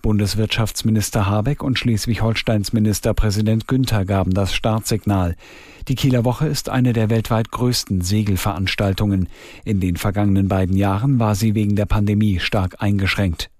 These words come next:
Die Handballer des T H W Kiel haben das Finale der Champions League verloren.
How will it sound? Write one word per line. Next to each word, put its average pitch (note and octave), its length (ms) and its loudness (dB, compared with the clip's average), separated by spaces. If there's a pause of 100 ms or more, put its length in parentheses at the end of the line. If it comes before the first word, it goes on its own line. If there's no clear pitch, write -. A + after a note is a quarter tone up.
(760)
Die C3 100 2
Handballer D3 440 2
des A2 240 -2
T B2 180 0
H A#2 80 0
W A#2+ 140 2
Kiel C#3 360 0
haben A2+ 200 0
das A2 180 0
Finale G#2+ 460 2
der G2+ 180 -2
Champions A#2 540 0
League G#2+ 200 0
verloren. A2 540 2